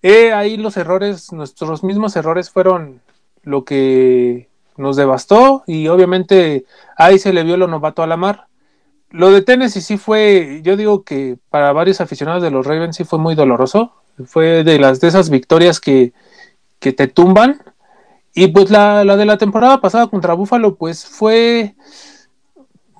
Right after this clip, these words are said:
eh, ¿cómo decirlo? Fue un partido muy cerrado que una jugada de-, definió todo el partido, que fue esa intercepción.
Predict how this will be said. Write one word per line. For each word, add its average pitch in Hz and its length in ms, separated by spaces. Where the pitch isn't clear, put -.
eh, 214 240
¿cómo 247 200
decirlo? 220 300
Fue 247 140
un 240 60
partido 254 280
muy 240 200
cerrado 226 520
que 175 400
una 220 240
jugada 208 320
de-, 156 320
definió 180 340
todo 202 100
el 190 100
partido, 147 380
que 143 100
fue 180 160
esa 185 120
intercepción. 151 640